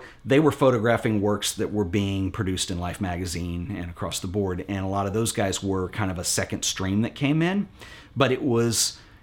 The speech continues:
the same thing as the original, even though very well done, but it wasn't of its time. It was a little late. And I think that's why, unfortunately, history was unforgiving to those gentlemen, even though, or women and men, that, that were incredible at what they were doing.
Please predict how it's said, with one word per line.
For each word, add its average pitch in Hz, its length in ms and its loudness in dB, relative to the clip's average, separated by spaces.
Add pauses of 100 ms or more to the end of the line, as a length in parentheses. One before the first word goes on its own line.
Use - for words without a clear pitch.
(120)
the 120 120 0
same 208 320 4
thing 214 240 2
as 151 100 -2
the 135 120 4
original, 113 460 4
even 143 220 6
though 160 120 6
very 120 280 4
well 110 240 2
done, 135 360 2
but 123 340 2
it 143 180 -2
wasn't 165 340 -2
of 165 120 0
its - 120 -4
time. 165 380 2
It 147 140 0
was 165 220 0 (260)
a 156 60 -6
little 180 240 2
late. 170 320 -4 (380)
And 147 160 6
I 143 40 4
think 147 260 0
that's 143 320 0
why, 127 400 4
unfortunately, 131 720 2
history 131 400 0
was 110 260 0
unforgiving 117 760 0
to 101 100 -4
those 92 220 -4
gentlemen, 95 460 -2 (140)
even 170 260 2
though, 120 240 4
or 107 140 2
women 113 320 2
and 101 200 0
men, 98 260 0
that, 107 180 -2
that 113 160 0
were 120 420 0
incredible 147 760 2
at 80 60 -4
what 82 180 -6
they 82 100 -4
were 78 100 -6
doing. 80 340 -6